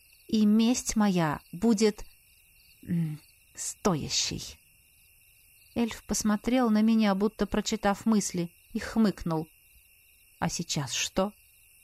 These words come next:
«Занята я. Надо эту пакость, которая появляется, устранить». Мужчина посмотрел на меня и тихо спросил: «Сколько тебе пообещали заплатить, чтобы ты избавила деревню от чарующих вод?»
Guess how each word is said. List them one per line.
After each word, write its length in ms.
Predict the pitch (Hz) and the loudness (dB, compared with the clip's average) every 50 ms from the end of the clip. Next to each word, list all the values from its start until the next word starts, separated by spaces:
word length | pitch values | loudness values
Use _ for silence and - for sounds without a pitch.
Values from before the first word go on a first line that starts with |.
| _ _ _ _ | _ _ _ _
«Занята 420 | - 277 349 359 370 381 381 - 185 | 0 2 2 2 2 0 0 0 0
я. 260 | 160 160 147 - - _ _ _ _ _ - | 2 0 -2 -4 -6 _ _ _ _ _ -2
Надо 320 | 208 220 247 240 214 247 | 0 2 2 2 2 2
эту 340 | 254 - - 226 - - 247 | 0 0 0 -2 0 -2 -2
пакость, 460 | - _ - 302 277 - 202 - - | -2 _ 0 0 0 0 -2 -4 -2
которая 400 | - 214 202 - 214 214 208 208 | -2 -2 0 2 2 2 2 2
появляется, 800 | 190 - 226 220 214 247 233 254 226 190 170 165 - - 190 - - _ - | 2 2 2 2 4 4 4 4 4 4 2 0 -2 -4 -6 -6 -6 _ -2
устранить». 840 | 254 262 - - - - 262 269 277 277 254 202 - - - - - _ _ _ _ _ _ _ _ _ _ _ _ _ _ _ _ _ _ _ _ _ _ _ _ _ _ _ _ | -2 -2 -2 -2 -2 0 2 4 4 6 4 4 4 0 -4 -10 -12 _ _ _ _ _ _ _ _ _ _ _ _ _ _ _ _ _ _ _ _ _ _ _ _ _ _ _ _
Мужчина 400 | - 214 220 - - 254 247 240 233 | -4 -2 -2 0 0 2 2 2 2
посмотрел 540 | - 226 - - 226 226 220 - 269 269 247 | 0 -2 -2 0 0 0 0 0 0 0 2
на 100 | 226 220 | 2 2
меня 320 | 208 202 196 196 196 196 | 2 2 2 2 2 0
и 80 | 196 202 | 0 0
тихо 280 | - - 233 - 233 | -2 -4 -4 -4 -4
спросил: 640 | - - - 226 226 214 - - - 180 175 170 - _ _ _ _ _ _ _ _ _ | -6 -6 -4 -4 -4 -2 -2 -2 -2 -2 -2 -4 -6 _ _ _ _ _ _ _ _ _
«Сколько 460 | - - - - 320 339 320 - 285 | -16 -8 -2 0 2 2 2 2 0
тебе 280 | - - 240 208 220 208 | 0 2 2 2 2 2
пообещали 760 | - - 208 208 202 196 220 220 - - - 233 220 214 214 | 2 2 2 2 2 2 0 0 0 0 0 2 2 2 2
заплатить, 560 | 208 208 208 - 220 214 220 214 - 269 254 | 2 0 0 0 2 0 2 2 0 -2 -4
чтобы 340 | - - - 208 196 196 202 | -4 -4 -4 -2 -2 -2 -2
ты 280 | - - 196 208 208 | 0 2 2 4 4
избавила 540 | 208 196 196 208 220 220 202 196 196 196 190 | 2 2 2 2 2 2 2 2 2 2 2
деревню 480 | 185 180 202 202 226 233 220 214 214 202 | 2 2 2 2 2 2 2 2 2 2
от 120 | 196 - | 0 -2
чарующих 640 | - - 214 208 208 208 202 202 - - 226 214 - | -2 0 0 2 4 4 2 2 2 0 -2 -2 0
вод?» 320 | 214 196 190 170 - - | 0 0 0 0 -2 -6